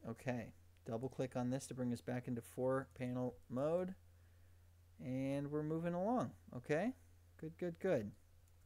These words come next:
So just in comparison to my previous build, I think maybe what needs to happen is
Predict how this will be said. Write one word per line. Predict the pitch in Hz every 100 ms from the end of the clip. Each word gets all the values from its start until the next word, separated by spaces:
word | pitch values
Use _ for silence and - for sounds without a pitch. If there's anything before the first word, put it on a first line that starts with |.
| - - - - - - - - - -
So | - 151 147 147 143 143 143
just | 143 226 -
in | 330
comparison | 285 247 170 165 165 175
to | 175
my | 160 143
previous | 127 143 139 139 151 147
build, | - 135 151 180
I | 131
think | 127 127 120
maybe | 127 131 139 139 135 135 139
what | 127 120
needs | 131 127 -
to | 127
happen | 127 135 - 139 139 135 131 131
is | - 117 117 117 113 113 -